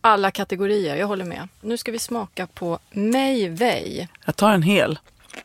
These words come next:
Speaker 1: Det är en liten körsbärstomat.
Speaker 2: Mm.
Speaker 1: Den gav väldigt mycket frukt också. Det
Speaker 2: Frukt.
Speaker 1: dignar.
Speaker 2: Mm, och så kommer den här söta eftersmaken som ligger liksom i skalet.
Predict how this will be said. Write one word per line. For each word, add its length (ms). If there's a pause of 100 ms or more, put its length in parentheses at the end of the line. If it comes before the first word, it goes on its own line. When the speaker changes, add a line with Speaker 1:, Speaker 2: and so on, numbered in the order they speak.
(260)
Speaker 1:
Det 100
är 20
en 80
liten 280
körsbärstomat. 880
Speaker 2:
Mm. 260 (1500)
Speaker 1:
Den 280
gav 240
väldigt 380
mycket 580
frukt 300
också. 360 (300)
Det 160
Speaker 2:
Frukt. 160
Speaker 1:
dignar. 560 (500)
Speaker 2:
Mm, 160
och 100
så 80
kommer 220
den 120
här 100
söta 580
eftersmaken 560
som 120
ligger 220
liksom 300
i 40
skalet. 500